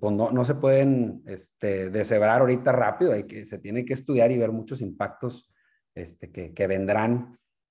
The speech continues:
pero de que ya está anunciado, pues ya viene, ¿verdad? Este, sí,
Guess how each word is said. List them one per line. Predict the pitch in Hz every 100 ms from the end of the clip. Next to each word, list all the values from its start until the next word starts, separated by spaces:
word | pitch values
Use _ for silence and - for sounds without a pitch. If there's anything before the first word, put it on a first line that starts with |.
| _ _
pero | 101 104 107
de | 104 -
que | 104
ya | 113 135
está | 135 147
anunciado, | 156 156 143 143 170
pues | 117
ya | 123
viene, | 131 139 131 113
¿verdad? | 107 104 120 139
Este, | 104 - _ - 92 85
sí, | - 110 123 123